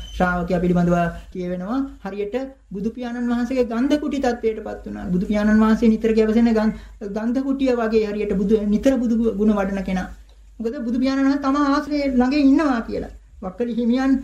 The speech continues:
ඒ බුදු පියාණන් වහන්සේ ඇසුරු කරන අවස්ථාවල ක්ලේශයකට හිත යන්න ඉඩ තිබුණාද? බුදු පියාණන් වහන්සේ පස්සෙන් යමින් ඒ විදිහට ශ්‍රද්ධාවෙන් බලාගෙන ඉන්නකොට කෙලෙස් වලට ඉඩ තියෙනවද?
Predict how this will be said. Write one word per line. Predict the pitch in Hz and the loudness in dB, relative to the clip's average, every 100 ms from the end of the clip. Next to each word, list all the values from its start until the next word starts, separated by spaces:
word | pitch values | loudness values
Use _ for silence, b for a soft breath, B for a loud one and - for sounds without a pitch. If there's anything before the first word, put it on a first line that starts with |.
| - - | -6 -10
ඒ | 240 226 | -8 -8
බුදු | 240 240 | -8 -6
පියාණන් | 240 247 240 | -4 -2 0
වහන්සේ | 240 247 240 | 0 0 0
ඇසුරු | 240 233 | 0 0
කරන | 247 | 0
අවස්ථාවල | 240 247 247 247 247 247 247 | 0 0 -2 -4 -2 0 0
ක්ලේශයකට | 247 247 247 254 247 | 2 2 2 0 2
හිත | 233 254 | 2 2
යන්න | 240 247 | 2 2
ඉඩ | 233 | 2
තිබුණාද? | 247 240 320 220 - - - - - - | 2 2 2 0 -4 -12 -20 -20 -20 -12
බුදු | 180 220 | -8 -6
පියාණන් | 240 233 233 233 | -4 -2 0 2
වහන්සේ | 233 233 247 | 0 0 -2
පස්සෙන් | 240 233 254 233 | -2 -8 -6 -2
යමින් | 233 233 233 226 | 0 2 2 0
ඒ | - 226 240 | -4 -2 -2
විදිහට | 226 226 233 | 0 0 0
ශ්‍රද්ධාවෙන් | 226 226 208 220 233 220 | 0 0 2 2 2 2
බලාගෙන | 214 214 233 233 | 2 0 4 6
ඉන්නකොට | 226 233 233 | 6 6 2
කෙලෙස් | 220 214 - | 2 2 2
වලට | 226 220 226 | 2 2 2
ඉඩ | 220 | 0
තියෙනවද? | 240 269 302 262 | 0 0 2 0